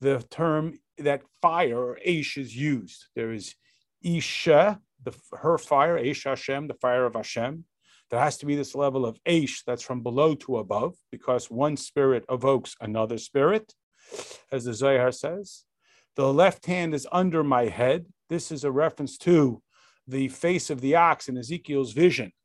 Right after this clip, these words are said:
that on the left side that elevates the Jewish people, the source, the Knesset Yisrael, the source of the Neshamas,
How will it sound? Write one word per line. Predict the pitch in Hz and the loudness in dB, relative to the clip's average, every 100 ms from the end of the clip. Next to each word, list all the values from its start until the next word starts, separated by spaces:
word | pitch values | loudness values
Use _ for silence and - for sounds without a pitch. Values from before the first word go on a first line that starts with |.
| _ _ - | _ _ -6
that | 123 | -4
on | 123 | -2
the | 127 | -2
left | 123 165 180 | 4 4 4
side | - 135 107 101 101 | -2 -2 -2 -2 -4
that | 123 123 | -6 0
elevates | 151 185 160 131 123 - | 2 4 2 0 -2 -6
the | - | -12
Jewish | 117 156 139 - | -6 -4 -4 -4
people, | 131 110 117 120 | -6 -6 -6 -8
the | |
source, | 139 - 151 147 139 | -6 2 4 4 0
the | 110 | -12
Knesset | - 131 139 - 123 | -6 -4 -4 -6 -12
Yisrael, | 123 - 120 120 123 | -12 -8 -4 -4 -6
the | |
source | - 139 131 - | -8 -6 -4 -6
of | 117 | -10
the | 113 | -10
Neshamas, | 110 - 113 110 151 - - | -12 -8 -6 -6 -8 -16 -20